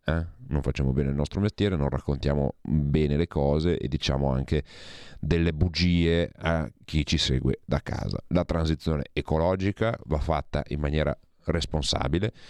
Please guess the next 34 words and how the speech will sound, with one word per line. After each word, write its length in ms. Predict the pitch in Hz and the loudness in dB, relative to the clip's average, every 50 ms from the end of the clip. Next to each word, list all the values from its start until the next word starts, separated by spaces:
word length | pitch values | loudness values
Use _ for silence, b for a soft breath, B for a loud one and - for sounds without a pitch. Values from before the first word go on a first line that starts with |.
| B B B B B B | B B B B B B
la 140 | B 95 90 | B -2 0
transizione 500 | - 90 87 85 85 78 - 92 87 85 | 0 0 0 0 -2 -2 -2 -2 0 0
ecologica 680 | - - 85 85 85 82 82 76 78 - - 80 76 | 0 2 2 2 4 2 2 0 -2 -2 0 0 0
non 240 | 78 78 85 87 78 | 2 2 0 0 2
può 220 | - 90 92 92 | 2 2 4 4
essere 380 | 90 87 80 - - 80 76 78 | 4 2 0 0 -2 -2 -2 0
fatta 340 | - 82 80 78 - 80 | 0 0 0 0 0 -2
a 20 | 71 | -2
discapito 880 | 71 73 - - - 78 76 80 - - - - - 71 71 73 69 71 | 0 0 -2 0 0 0 0 0 0 -2 -4 -2 0 0 2 0 0 0
di 120 | 67 73 | -2 -2
tutto 300 | - - - - - - | -4 -4 -6 -2 0 0
il 40 | 71 | 0
resto 260 | 67 65 64 - - | 0 -2 -6 -6 -4
del 120 | 65 67 69 | -2 0 0
mondo 440 | 73 60 55 58 67 78 92 - - | 2 2 2 2 2 2 2 2 0
e 100 | - 87 | 0 0
soprattutto 540 | - 87 76 90 90 - - 80 - - 87 | 0 0 0 -2 -2 0 -2 -2 0 0 0
la 60 | 76 | 0
transizione 500 | - 76 76 73 76 76 - 82 82 80 | 0 0 2 2 2 0 0 0 0 0
ecologica 440 | - 90 82 82 80 80 82 - 73 | 0 2 2 2 0 0 -2 -2 0
non 160 | 76 73 71 | -2 -2 0
può 140 | - 85 82 | 0 0 2
avere 240 | 78 80 78 78 | 2 2 0 0
un 80 | 78 80 | 0 0
costo 420 | - - 78 73 - - - - - | 0 0 0 0 0 0 -2 -2 0
economico, 680 | - 98 - - 92 90 87 78 71 71 69 - 71 | -2 -2 0 0 0 0 2 0 0 -2 -2 -2 -2
sociale 600 | 71 - - 76 - - 92 82 76 69 67 64 - | -2 0 -2 -2 0 0 2 2 2 2 0 0 0
e 100 | - 82 | 0 0
soprattutto 600 | 78 - - 82 - - - - 104 90 - 80 76 | 0 0 -2 -2 -2 -2 -4 -2 -2 -2 0 -2 0
geopolitico 800 | 71 80 80 76 - 101 90 71 67 - 80 - - 87 87 - B B B B B B B B B | 2 0 0 2 2 0 0 0 0 -2 -2 -2 0 -2 -2 -2 B B B B B B B B B
che 120 | - - 85 | -2 -2 0
rischia 460 | 78 82 78 - - - 85 80 78 | 2 0 0 0 0 0 0 0 0
di, 300 | 62 76 76 76 80 - - | 0 0 0 0 0 0 -2
eh, 800 | - 71 78 78 71 69 69 67 65 62 64 58 57 62 58 | 0 0 2 2 2 2 2 2 2 2 2 2 2 0 0